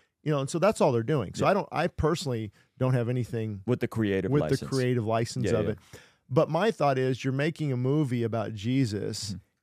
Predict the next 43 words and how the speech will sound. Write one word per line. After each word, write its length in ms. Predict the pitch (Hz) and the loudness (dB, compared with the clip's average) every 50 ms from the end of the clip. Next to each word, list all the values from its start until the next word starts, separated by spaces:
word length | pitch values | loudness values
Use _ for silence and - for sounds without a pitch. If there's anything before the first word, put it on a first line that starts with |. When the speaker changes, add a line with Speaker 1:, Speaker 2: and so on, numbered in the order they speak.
| _ - 127 | _ -4 -2
Speaker 1:
and 240 | 131 123 117 117 131 | -2 -2 0 0 2
hey, 200 | 151 143 127 113 - | 2 2 2 0 -2
if 180 | - 120 - - | -6 -6 -4 -2
you're 200 | 127 135 135 - - | 0 0 0 0 0
L 140 | 131 131 135 | 0 -2 -2
G 140 | 113 131 117 | -2 -4 -4
B 140 | - 127 117 | -4 -4 -6
T 160 | - 135 120 | -4 -6 -8
Q, 160 | - - 123 | -4 -2 -2
that's 180 | 117 113 - - | -2 -2 -2 -4
your 80 | 139 | -2
life, 180 | 131 123 120 117 | 0 0 0 0
so 120 | - 123 | 0 0
that's 120 | 117 107 - | -2 -2 -4
fine. 320 | - 147 143 143 139 135 | -4 -2 -2 0 0 0
But 140 | 113 113 - | -2 -4 -4
to 80 | - 113 | -4 -4
bring 420 | 104 123 131 139 156 156 143 - - _ _ _ _ _ _ _ _ _ _ _ _ _ _ _ - | -2 0 0 0 0 -2 -2 -6 -8 _ _ _ _ _ _ _ _ _ _ _ _ _ _ _ -8
the 180 | - 113 127 | -4 -2 -2
flag, 600 | - - - - - 131 139 135 135 131 117 110 | -2 -4 -8 -8 -2 0 0 2 2 2 0 -2
it's 120 | 107 - - | -4 -6 -6
kinda 180 | - 135 135 131 | -4 -4 -2 -2
like 200 | 123 113 - - - | -2 -4 -6 -6 -6
in 160 | 143 151 156 | -4 -2 -2
your 120 | 151 147 | -2 -2
face, 460 | - - 127 120 123 123 120 113 - | -4 -4 -2 -2 -2 -2 -2 -4 -8
Speaker 2:
Mm-hmm. 160 | - - 101 101 | -12 -12 -6 -2
Speaker 1:
bombastic, 800 | 127 139 143 147 123 123 127 127 127 - - - 127 117 _ _ - _ _ _ _ - | 0 0 0 0 0 0 0 0 0 -2 -2 -4 -4 -4 _ _ -20 _ _ _ _ -2
arrogant, 600 | 135 147 147 147 143 113 139 135 123 110 107 101 | 2 2 4 2 2 0 -2 -4 -4 -6 -6 0
boom, 280 | 156 156 147 135 123 107 | 2 2 4 4 0 -2
pride 440 | - - - 147 139 127 123 120 - _ - - | -2 0 2 2 2 2 2 0 -4 _ -2 0
on 160 | 147 156 165 | 2 2 2
the 60 | 143 | 2
set 640 | 113 - - - - - 196 185 143 113 - - - - | 0 -2 -4 -6 -4 -2 0 0 0 -2 -4 -6 -10 -10
Speaker 2:
Mm-hmm. 140 | 107 104 95 98 - | -8 -8 -6 -4 -2
Speaker 1:
of 100 | 131 113 | -2 -2
a 40 | 120 | -2
Christian 460 | - - - 165 165 - - - 131 | -4 -4 -2 -2 -2 -2 -2 -4 -2
movie 200 | 139 156 156 143 | 0 0 0 0
about 220 | 120 120 113 107 117 | 0 0 -2 -4 -4
Jesus. 420 | - 147 170 165 123 113 113 - | -2 -2 0 0 0 -2 -2 -4
I, 180 | - 117 123 - - | -2 -2 -2 -2 -2
I, 200 | 117 120 123 | -2 -4 -4